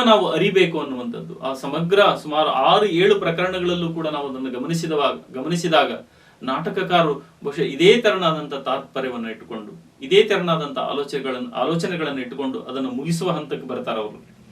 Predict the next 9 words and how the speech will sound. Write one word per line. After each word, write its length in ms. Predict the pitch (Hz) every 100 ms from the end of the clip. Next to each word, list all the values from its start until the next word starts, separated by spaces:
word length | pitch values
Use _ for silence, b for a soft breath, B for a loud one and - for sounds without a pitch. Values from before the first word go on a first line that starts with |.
| B B B -
ಇಲ್ಲಿ 240 | 180 170
ದೇವಲೋಕ 500 | 160 196 208 190 175 185 160 160
ನ್ಯಾಯಾಲಯದ 640 | 147 143 175 175 165 160
ಪ್ರಕರಣ 420 | - - - 160
ಅಂತ. 300 | 131 123 - - _ _ b b b b 175
ದೇವಲೋಕದಲ್ಲಿ 800 | 208 214 208 202 202 202 190
ಮತ್ತೆ 320 | 175 190 - 226
ಚರ್ಚೆಗೆ 380 | 196 165 190
ಒಳಗಾಗುತ್ತೆ. 880 | 175 156 156 143 123 - - - -